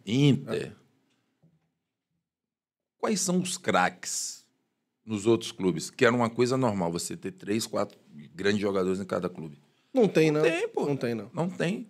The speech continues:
Speaker 2: E, na verdade, normalmente, os jogadores de destaque desse time são os jogadores que eram reserva nesses times maiores.
Speaker 1: É, pô.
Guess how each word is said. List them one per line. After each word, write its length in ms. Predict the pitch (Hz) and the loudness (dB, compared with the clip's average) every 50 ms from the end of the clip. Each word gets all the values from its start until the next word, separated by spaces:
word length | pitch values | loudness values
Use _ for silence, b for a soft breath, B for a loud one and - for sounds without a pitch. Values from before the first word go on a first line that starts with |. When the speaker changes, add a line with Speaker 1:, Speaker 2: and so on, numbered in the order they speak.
| - | -4
Speaker 2:
E, 60 | - 151 | 2 4
na 100 | 175 185 | 4 6
verdade, 300 | 190 185 175 190 220 208 | 6 4 4 2 2 4
normalmente, 500 | 220 220 226 220 202 185 190 240 - 277 | 4 4 6 6 6 6 6 6 6 6
os 80 | 220 | 6
jogadores 600 | 202 208 190 185 175 190 196 196 190 180 165 143 131 | 6 8 6 6 6 8 6 6 6 2 2 0 2
de 160 | 139 175 190 | 4 4 6
destaque 440 | 190 220 196 - - 180 202 - - | 6 4 2 4 4 4 4 6 4
desse 220 | 196 180 - 190 | 4 4 4 0
time 320 | 180 - 190 208 226 226 | -2 2 2 4 4 6
são 160 | 214 - 220 226 | 6 6 6 8
os 80 | 190 | 8
jogadores 460 | 202 214 196 180 165 185 208 220 214 | 8 8 6 6 8 8 8 8 6
que 100 | - - | 8 6
eram 120 | 202 208 202 | 6 8 8
reserva 420 | 190 214 175 147 185 208 202 214 | 6 6 6 6 6 6 6 4
nesses 200 | 202 202 196 - | 4 4 4 4
times 200 | - 208 202 196 | 2 4 4 6
maiores. 440 | 208 202 180 156 147 139 127 - - - | 6 6 6 6 4 4 0 -2 -8 -12
Speaker 1:
É, 300 | - 175 170 160 160 160 | -4 -2 -2 0 -2 -2
pô. 280 | 156 - - - - | -4 -6 -8 -8 -8